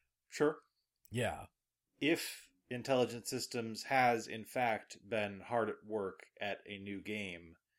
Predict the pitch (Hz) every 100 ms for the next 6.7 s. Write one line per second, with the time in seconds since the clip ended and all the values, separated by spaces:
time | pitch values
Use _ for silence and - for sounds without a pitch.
0 | _ _ _ _ _ _ - 98 113 113
1 | 107 101 95 90 - _ _ _ _ -
2 | - 113 - 151 131 98 - 120 98 80
3 | - _ _ _ _ 107 - 101 87 -
4 | 98 92 92 98 95 90 90 87 87 85
5 | 90 90 85 85 92 - 82 - - 98
6 | 57 - 73 52 - - -